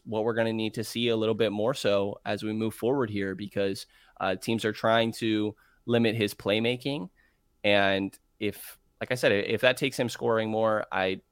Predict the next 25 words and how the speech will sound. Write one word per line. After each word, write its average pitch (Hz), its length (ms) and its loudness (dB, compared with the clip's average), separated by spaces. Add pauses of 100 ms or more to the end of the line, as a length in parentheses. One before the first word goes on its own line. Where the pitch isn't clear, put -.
fully 113 280 -2
expect 101 380 -4
we 101 100 -6
see 113 300 -4
that. 113 340 2 (220)
I 104 100 -6
think 107 160 -4
that 95 140 -6
Coach 101 280 -4
Brown 104 480 2
and, 95 220 -2
and 101 100 -8
the 92 80 -4
rest 101 220 -2
of 107 60 -8
the 98 60 -8
coaching 98 340 -8
staff 95 420 -4
will, 90 400 -4 (480)
uh, 92 220 -4 (240)
take - 280 -2
a, 98 380 0 (160)
a 104 100 -4
fine 104 260 0
comb 104 360 2